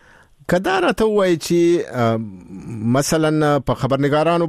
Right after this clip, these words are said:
باندې همیشه یو انتقادي چې یو طرفه ریپورټونه ورکوي، سم تحقیق نه کوي، سم پلویتوب کوي د یو ډلې د یو طرف. ته راته د یو ژورنالیست له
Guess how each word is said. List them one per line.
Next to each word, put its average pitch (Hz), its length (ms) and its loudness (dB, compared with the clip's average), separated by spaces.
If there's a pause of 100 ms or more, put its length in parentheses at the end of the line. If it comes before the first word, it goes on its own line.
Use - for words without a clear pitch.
باندې 156 340 2
همیشه 139 360 0
یو 170 160 2
انتقادي 139 520 0
چې 123 760 0
یو 110 160 2
طرفه 110 360 0
ریپورټونه 127 520 0
ورکوي، 113 600 0 (100)
سم 104 140 0 (100)
تحقیق 98 420 -2
نه 127 180 0
کوي، 110 360 2 (100)
سم 101 180 0
پلویتوب 101 760 0
کوي 131 180 2
د 117 80 -2
یو 113 200 2
ډلې 107 460 0
د 101 140 0
یو 92 80 -2 (120)
طرف. 107 300 0 (920)
ته - 160 -2
راته 233 240 0
د 196 80 2
یو 160 60 2 (120)
ژورنالیست 170 460 0
له 208 100 2